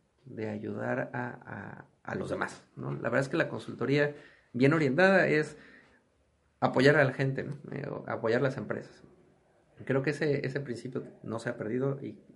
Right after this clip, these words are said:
y quiero mantenerlo así. Y quiero en particular que... En, en este negocio que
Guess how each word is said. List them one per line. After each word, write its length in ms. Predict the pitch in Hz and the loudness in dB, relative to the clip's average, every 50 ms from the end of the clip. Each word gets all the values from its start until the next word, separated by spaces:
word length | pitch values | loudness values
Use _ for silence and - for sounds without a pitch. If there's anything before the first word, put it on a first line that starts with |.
| - _ - | -20 _ -14
y 320 | 107 101 98 95 95 - - - _ | -12 -10 -10 -10 -10 -12 -14 -12 _
quiero 180 | - 107 107 110 | -6 -6 -4 -4
mantenerlo 760 | 107 107 104 - 107 104 104 104 104 104 104 101 - - - _ _ - | -6 -6 -8 -8 -8 -8 -8 -8 -6 -6 -6 -6 -6 -10 -14 _ _ -14
así. 240 | - - - 120 107 101 | -12 -10 -6 -4 -4 -2
Y 120 | 110 107 | -2 -2
quiero 200 | - - 131 139 | 0 0 2 2
en 80 | 139 135 | 4 2
particular 580 | 131 127 - 117 - - 110 107 110 117 - | 2 0 0 -4 -6 -4 0 0 0 0 0
que... 120 | - 143 131 | 0 -2 0
En, 240 | 120 107 107 - - - - - _ _ _ - | 0 -2 -6 -10 -14 -20 -20 -20 _ _ _ -8
en 180 | - - 107 113 | -4 -4 -2 -2
este 280 | 117 - - 135 135 | -4 -2 0 2 2
negocio 340 | 131 123 120 127 131 139 - | 4 6 6 6 6 4 2
que 200 | - 107 95 | 0 -2 -2